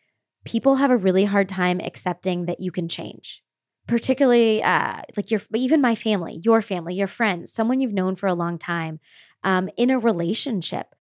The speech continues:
So this girl I know, she lost a ton of weight, went through a huge transformation. It really changed her whole life.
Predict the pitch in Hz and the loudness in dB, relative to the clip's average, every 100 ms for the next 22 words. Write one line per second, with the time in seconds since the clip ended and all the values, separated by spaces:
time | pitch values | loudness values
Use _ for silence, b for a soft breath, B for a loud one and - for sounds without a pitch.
0 | _ _ _ - 269 262 247 - 202 233 | _ _ _ 6 8 10 8 4 2 2
1 | 233 - 269 294 240 208 190 180 180 - | 2 2 6 6 6 4 4 4 2 0
2 | - 214 220 - 180 180 170 - _ - | -2 0 0 0 0 0 -2 -8 _ -10
3 | - - 254 262 196 185 185 - 196 190 | -8 -2 2 2 2 2 2 0 -2 -2
4 | 196 190 - 226 202 - 185 - 185 170 | -2 -2 -4 -6 -4 -4 -4 -2 -2 -2
5 | 160 175 175 170 b b 202 180 208 196 | -4 -4 -4 -6 b b -2 2 2 2
6 | - 202 185 175 - 175 196 165 190 - | 0 0 0 -2 -4 0 0 -2 -6 -10
7 | - - | -16 -20